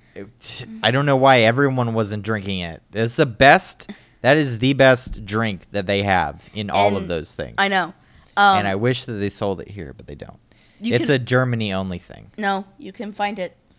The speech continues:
Speaker 1: Well, yeah, I know if you call the number or whatever, but
Speaker 2: Yeah, I actually
Speaker 1: it's
Speaker 2: asked
Speaker 1: a German,
Speaker 2: I
Speaker 1: it's a German Coke product, though.
Speaker 2: Yes,
Speaker 1: They
Speaker 2: I
Speaker 1: don't sell it.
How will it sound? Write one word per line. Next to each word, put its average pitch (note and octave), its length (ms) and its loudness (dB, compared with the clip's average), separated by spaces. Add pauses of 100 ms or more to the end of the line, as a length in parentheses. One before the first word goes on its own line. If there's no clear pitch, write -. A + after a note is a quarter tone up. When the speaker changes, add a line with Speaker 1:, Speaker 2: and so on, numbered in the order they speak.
(640)
Speaker 1:
Well, C3 200 -10
yeah, C#3 340 -6
I A#2+ 120 -8
know B2 380 -4
if - 160 -14
you G2+ 60 -12
call A2 240 -10
the A#2 80 -10
number G2+ 460 -8
or F2+ 60 -6
whatever, E2 420 -10
but F#2 200 -2
Speaker 2:
Yeah, F3 220 -2
I G3 100 4
actually A#3 240 4
Speaker 1:
it's A#3+ 80 4
Speaker 2:
asked A#3+ 180 6
Speaker 1:
a - 40 0
German, D3+ 420 4
Speaker 2:
I - 100 10
Speaker 1:
it's D#3 240 6
a D3 60 2
German C#3 480 4
Coke D3 280 2
product, E2+ 380 0
though. A1+ 200 -8
Speaker 2:
Yes, F#3+ 320 4
Speaker 1:
They - 80 -2
Speaker 2:
I D#4 60 6
Speaker 1:
don't - 180 0
sell E3 580 4
it. F#2 160 0